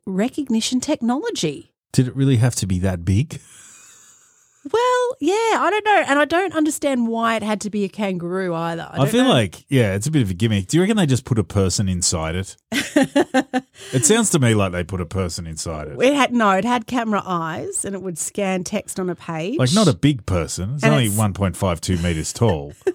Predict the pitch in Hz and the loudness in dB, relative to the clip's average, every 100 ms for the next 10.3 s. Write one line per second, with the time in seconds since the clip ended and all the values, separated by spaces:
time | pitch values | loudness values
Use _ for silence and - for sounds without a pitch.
0 | - 370 - 415 - 113 92 131 127 95 | -4 -10 -10 -6 0 2 4 2 2 0
1 | 95 90 82 80 78 65 - - - - | -2 -4 -4 -6 -6 -8 -10 -10 -10 -10
2 | - - - _ - 440 427 415 392 320 | -12 -10 -14 _ -12 -10 -10 -10 -12 -8
3 | - 247 - - _ - - 262 269 294 | -2 0 -2 -12 _ -12 -2 0 2 2
4 | - 202 208 202 196 - - 214 226 247 | 2 2 2 -2 -4 -6 -2 0 2 2
5 | - 214 - 190 180 170 175 170 214 - | 0 -2 -2 -4 -4 -4 -6 -6 -8 -12
6 | - _ _ _ _ _ _ - 220 - | -16 _ _ _ _ _ _ -6 -6 -2
7 | 208 190 226 277 214 202 214 202 180 165 | -2 0 2 2 2 2 2 4 2 2
8 | 185 180 - 220 233 247 214 180 170 160 | 2 0 -4 -2 0 2 2 0 0 -4
9 | - - 180 170 165 - 170 147 - 185 | -8 -8 -4 -4 -4 -6 -6 -6 -6 -4
10 | 269 - | -4 -4